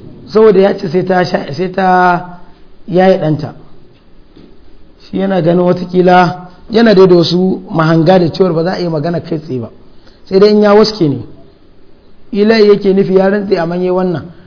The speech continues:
A hankali magana za ta fito. Amma kawai dan sai ta yaye ne babu wani abin nan.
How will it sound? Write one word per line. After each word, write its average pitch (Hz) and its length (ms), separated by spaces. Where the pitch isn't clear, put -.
A - 140
hankali 202 280
magana 160 260
za 139 140
ta 143 100
fito. 104 200
Amma 196 240
kawai 220 280
dan 214 280
sai 208 220
ta 208 140
yaye 220 300
ne 190 140
babu 208 240
wani 165 140
abin 135 280
nan. 110 80